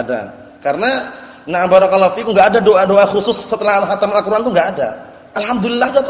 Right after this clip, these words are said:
cukup. Nggak perlu teriak-teriak di masjid, "Allahumma arhamni bil Quran." Atau yang semisalnya, paham ya? Nggak perlu.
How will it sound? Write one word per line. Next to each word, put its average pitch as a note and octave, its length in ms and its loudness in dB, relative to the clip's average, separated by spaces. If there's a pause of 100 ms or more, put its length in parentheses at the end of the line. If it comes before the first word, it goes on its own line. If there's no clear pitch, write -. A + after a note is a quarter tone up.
cukup. D#3 180 2 (920)
Nggak E3+ 160 4
perlu G3 160 4
teriak-teriak F#3 480 2
di F3+ 80 -2
masjid, F3+ 300 -2 (100)
"Allahumma D#3 880 0
arhamni D#3 320 -6
bil C#3+ 240 -8
Quran." D3 540 -2 (720)
Atau C3+ 160 -4
yang D3 160 -2
semisalnya, D#3 640 -2
paham D3+ 160 0
ya? D#3+ 140 4 (340)
Nggak - 160 0
perlu. A#3+ 260 2